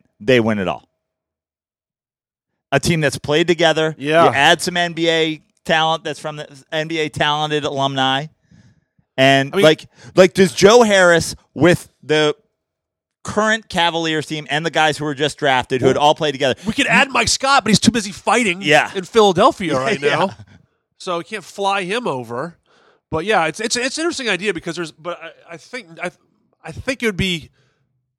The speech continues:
Speaker 2: I don't think so. I don't think they're good enough to get over the hump, but I think it'd be probably more fun to watch. But that's what the T B T is for, guys,
Speaker 1: See,
Speaker 2: on
Speaker 1: I think, I
Speaker 2: E S P N.
Speaker 1: think those guys having played together, be-, playing championship basketball this year,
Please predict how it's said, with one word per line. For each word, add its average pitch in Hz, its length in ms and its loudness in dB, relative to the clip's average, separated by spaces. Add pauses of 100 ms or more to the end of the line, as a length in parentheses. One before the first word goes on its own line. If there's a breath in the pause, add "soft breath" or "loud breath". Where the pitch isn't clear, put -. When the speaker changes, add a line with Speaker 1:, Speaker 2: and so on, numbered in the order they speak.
(100)
Speaker 2:
I - 40 -8
don't 226 180 0
think 202 160 -4
so. 87 340 -10
I 156 80 -2
don't 202 120 4
think 208 100 -2
they're 185 100 2
good 156 160 0
enough 160 160 -2
to 151 60 -14
get 143 140 -4
over 127 120 -2
the 123 80 -2
hump, 131 240 -2
but 139 120 4
I - 20 2
think 170 220 -4
it'd 147 100 -4
be 131 280 -4 (380 soft breath)
probably 196 200 2
more 180 160 0
fun 165 240 -4
to 147 120 -8
watch. 139 600 -2 (340 loud breath)
But 165 100 -2
that's 220 120 0
what 220 80 0
the 208 80 0
T 226 260 0
B 202 140 -2
T 233 280 0
is 196 140 4
for, 139 300 -2
guys, 147 300 6
Speaker 1:
See, - 20 2
Speaker 2:
on 143 60 4
Speaker 1:
I 202 60 6
think, 165 80 0
I - 20 4
Speaker 2:
E - 20 6
S 165 120 -2
P 147 100 0
N. 196 160 4
Speaker 1:
think 202 120 -2
those 196 200 2
guys 196 240 0 (100)
having 156 300 -2
played 165 240 -2
together, 165 280 2
be-, 151 200 -6
playing 170 240 -4
championship 156 520 -6
basketball 147 600 0
this 135 220 -6
year, 127 180 0